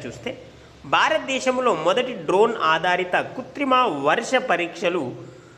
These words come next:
జైపూర్లో రాజస్థాన్ ప్రభుత్వ-, ప్రభుత్వం నిర్వహించింది. ఇటీవల తెలంగాణలోని భద్రాచలం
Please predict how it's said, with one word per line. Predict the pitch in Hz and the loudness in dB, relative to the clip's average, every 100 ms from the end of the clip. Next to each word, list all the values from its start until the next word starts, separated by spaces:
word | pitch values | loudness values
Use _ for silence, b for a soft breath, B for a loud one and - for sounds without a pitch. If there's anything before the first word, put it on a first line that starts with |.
| B - | B -20
జైపూర్లో | 135 170 277 - 302 277 220 147 - - 135 | -2 0 2 0 0 2 2 2 -4 -8 0
రాజస్థాన్ | 139 180 214 208 214 208 180 | 2 2 0 0 0 0 -2
ప్రభుత్వ-, | 160 170 - - - 139 | -4 -6 -10 -16 -8 -2
ప్రభుత్వం | 156 175 180 156 123 | -2 0 0 0 0
నిర్వహించింది. | 120 147 165 170 180 - - - - b b b b b | -2 0 -2 -6 -8 -12 -16 -20 -20 b b b b b
ఇటీవల | 247 349 339 262 | 2 4 6 6
తెలంగాణలోని | - 214 220 269 262 262 254 254 247 214 | 4 2 2 2 2 4 4 2 2 0
భద్రాచలం | 143 139 151 233 - - 233 196 117 | -2 -2 0 2 2 0 0 0 -2